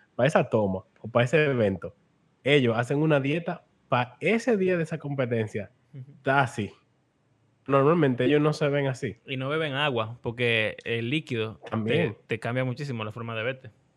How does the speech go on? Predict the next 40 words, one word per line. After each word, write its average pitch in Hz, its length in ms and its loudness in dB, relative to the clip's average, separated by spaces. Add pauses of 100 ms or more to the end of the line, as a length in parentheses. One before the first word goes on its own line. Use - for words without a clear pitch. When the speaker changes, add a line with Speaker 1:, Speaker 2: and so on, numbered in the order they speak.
Speaker 1:
O 127 80 -4
sea, 131 180 4
es 123 100 0
un 135 100 4
porcentaje 156 520 2
de 143 100 -2
grasa 123 520 -6 (300)
peligroso. 120 560 2 (480)
Speaker 2:
Sí. 120 240 -4
Speaker 1:
Más 139 220 4
pa-, 175 200 -2
más 143 220 4
para 175 160 2
las 160 80 0
mujeres, 123 360 0 (380)
porque 117 180 -8
las 117 120 0
mujeres 127 460 2
naturalmente 113 680 -2
tienen 107 180 -2
un 117 100 -2
porcentaje 113 520 -4
de 107 60 -4
grasa 107 280 -4
mayor 101 280 -4
que 98 80 -8
los 92 180 -8
hombres, 117 300 -4 (240)
por 92 280 -6 (440)
razones 104 420 -6
obvias. 123 340 -2 (480)
Eh, 117 460 4
pero, 123 320 4 (280)
o 117 80 -4
sea, 123 180 2
bajar 123 460 2
ese 151 180 0
porcentaje 151 400 0
de 143 40 0
grasa 135 400 -4